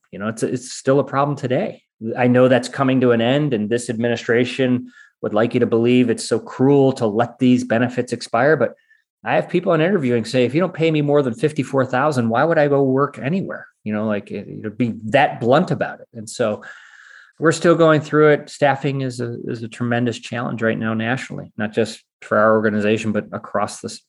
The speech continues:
multiple sectors, whether it's McDonald's and, you know, others.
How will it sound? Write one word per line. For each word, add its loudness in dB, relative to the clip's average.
multiple 0
sectors, -2
whether 0
it's -4
McDonald's -4
and, -8
you -10
know, -12
others. -4